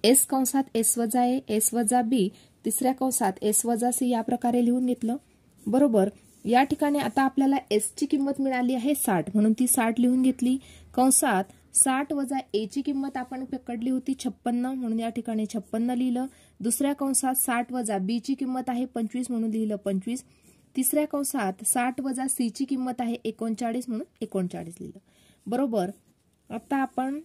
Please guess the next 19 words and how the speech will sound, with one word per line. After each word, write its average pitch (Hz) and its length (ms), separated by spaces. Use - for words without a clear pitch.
यांची 214 240
वजाबाकी 240 540
करून 254 260
घेऊ. 254 180
साठ 240 360
हा 247 100
जसा 226 300
होता 247 240
तसाच 233 320
तसा. 240 260
साठ 247 360
वजा 269 220
छप्पन्न 254 500
केलं 254 240
तर 240 80
या 226 140
ठिकाणी 226 340
मिळाले 202 380
चार, 196 360